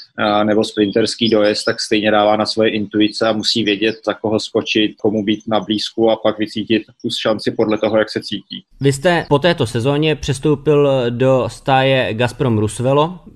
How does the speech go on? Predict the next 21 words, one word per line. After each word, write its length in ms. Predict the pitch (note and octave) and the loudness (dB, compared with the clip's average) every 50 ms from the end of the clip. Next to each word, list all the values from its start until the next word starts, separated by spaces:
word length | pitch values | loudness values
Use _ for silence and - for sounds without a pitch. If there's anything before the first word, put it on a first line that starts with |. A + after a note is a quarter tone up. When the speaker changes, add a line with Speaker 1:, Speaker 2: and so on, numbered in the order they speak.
| - - | -20 -20
Speaker 2:
Slyším 400 | - - - C3+ A#2 - C#3+ C3+ | -18 -6 -4 -4 0 0 0 2
za 100 | A#2 C3 | 2 2
vámi 400 | A#2+ C3+ C3 C3+ C3+ C3+ C3 B2 | 4 4 4 4 4 2 2 0
zpívající 500 | A#2 - - C3+ C3 C3+ C3+ C3 C3+ D3+ | -2 -4 -2 0 2 2 0 0 -2 -4
ptáčky 760 | C3+ - - A#2+ G#2+ G#2+ A2+ A2 - - D3 D3 D3+ D#3+ D#3+ - - | -6 -4 -2 0 0 2 0 -2 -4 -4 -2 -2 -2 -4 -8 -12 -6
a, 380 | - A#2+ A2 A2 A2+ A2+ A2+ F#2 A#2 A#2 A2+ A#2 A#2 A#2 | -2 2 4 4 4 2 0 -2 -2 -2 -2 -2 -4 -6
e, 40 | A#2 - | -6 -2
poměrně 420 | - B2+ B2+ C3+ C3+ C3 C3 C#3 C3 | 0 2 4 4 4 4 2 2 2
dost 200 | B2+ A#2+ - - | 2 0 0 0
krásný 420 | D3 C3+ C3 B2 - - D3 C3 | 2 2 2 2 0 -2 -2 0
výhled 320 | B2 C3+ B2+ C#3 D3+ D3 C#3+ - - - - | 2 2 2 2 0 0 -2 -8 -14 -8 -4
na 160 | A#2 A#2 A#2+ | -2 0 2
moře. 380 | B2+ B2+ A#2+ A2+ A#2 A#2 B2+ C3 - - - - _ - | 2 2 2 2 2 0 0 -2 -6 -14 -20 -16 _ -2
Je 180 | B2+ C3+ C#3 | 0 2 2
to 400 | C3+ C3+ F3+ F3+ F3+ F3+ - - - | 2 2 4 4 4 4 4 0 -2
velká 460 | B2+ B2+ B2+ B2 - D#3+ D3+ D3 C#3+ | 0 2 2 2 2 2 2 2 2
změna 480 | A#2 C3 B2 A#2+ A#2 A#2 A#2+ - - - | 2 2 2 2 2 0 -2 -4 -8 -10
v 400 | C3+ B2 B2 C3 B2 B2 B2 B2 | -12 -4 0 0 2 2 2 0
druhodivizním 760 | A#2 A#2 B2+ B2 C#3 C3 B2 C3 A#2+ B2 A#2 A#2+ C3+ C#3 C3+ | 0 0 2 2 2 2 2 2 2 2 2 2 2 2 2
týmu, 280 | C3+ C3+ B2+ B2 B2 C#3+ | 2 2 2 2 2 2
nebo 480 | D3 C#3 B2+ B2+ B2+ B2 A#2+ A#2 A2+ | 2 2 2 4 4 4 4 2 0